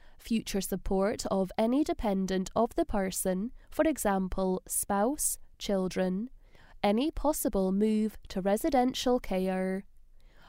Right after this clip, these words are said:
Obtaining specialist advice, four point eighteen. Consider whether you need specialist advice on decisions to be made now or in the near future.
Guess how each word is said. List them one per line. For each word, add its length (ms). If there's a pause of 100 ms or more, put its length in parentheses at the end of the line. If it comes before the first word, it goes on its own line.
(120)
Obtaining 640
specialist 720
advice, 720 (200)
four 320
point 360
eighteen. 920 (440)
Consider 720
whether 340
you 240
need 300
specialist 800
advice 600 (240)
on 140
decisions 640
to 120
be 180
made 340
now 480
or 220
in 260
the 80
near 320
future. 800